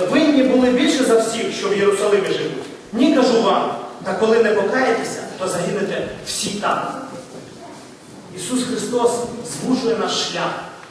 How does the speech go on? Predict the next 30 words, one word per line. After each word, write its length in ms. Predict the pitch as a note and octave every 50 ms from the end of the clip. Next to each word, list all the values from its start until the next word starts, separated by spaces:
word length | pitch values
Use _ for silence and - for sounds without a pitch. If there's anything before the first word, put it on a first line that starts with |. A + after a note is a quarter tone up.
| - E3+
І 40 |
ця 400 | F3 - - A#3+ A#3 A3+ A#3+ - C4
милість 400 | C#4 D#4 - C#4+ - - B4 A#4
Божа 160 | A#4+ - - G3 G3
і 80 | - -
добрість 280 | - G3+ - - - F4 - -
Божа, 180 | E3+ F3 F3 F#3 F#3
вона 120 | F#3+ G#3+
провадить 560 | G#3+ G3+ G#3+ G#3+ G#3 G#3+ A3+ A3 G3+ F#3+ -
нас 140 | G3 F#3 - - - -
тільки 220 | C4+ C4+ - A3+
до 120 | A#3 - G3
одного, 420 | F#3+ C4 - - - - - - - - - - - - - - -
до 140 | A3+ A#3
покаяння. 500 | - - - - E3+ E3+ E3 E3 - - - - - - - - - - - -
І 80 | G3
в 60 | F#3+
одному 280 | A#3+ B3+ D4+ D4 D4 C#4+
місці 320 | C#4+ C#4+ C4+ - - B3+ A#3 G3+
із 60 | -
Біблії 400 | - E3 - - - - - -
написано: 440 | - - - - - - - - - - - - - - -
Хіба 260 | B3+ C4 D4+ D#4 D#4
ти 100 | - C4
не 160 | B3 A#3 A3
знаєш, 380 | - - - A3 G#3+ G3+ G3 - - - - -
людина, 280 | E3 F3+ F3 F3 F3 F3 - - - - - F#3
що 180 | G3+ - G#3+ F#3+
добрість 560 | G3+ A3+ A#3 B3 C4 - - - - - -
Божа 300 | F3+ F#3 G3+ G#3 G3